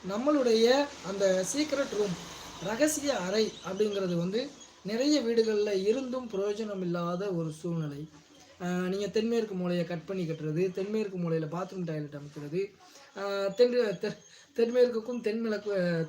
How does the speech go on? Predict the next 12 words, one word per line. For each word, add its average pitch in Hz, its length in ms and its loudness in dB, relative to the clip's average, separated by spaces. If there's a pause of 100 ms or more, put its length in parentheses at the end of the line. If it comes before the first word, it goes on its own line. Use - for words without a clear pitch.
தெற்கு 226 320 -6
மத்தியமத்துல 220 720 -4
பாத்ரூம் 170 300 -4
டாய்லெட் 151 320 -4
அமைக்கிறது, 143 500 -4 (500)
இது 285 240 -2
போல 294 600 2
சில 240 280 -2
தவறுகள் 262 560 0
வந்து 185 320 -4 (140)
உங்களை 208 440 0 (400)
அந்த 208 200 -2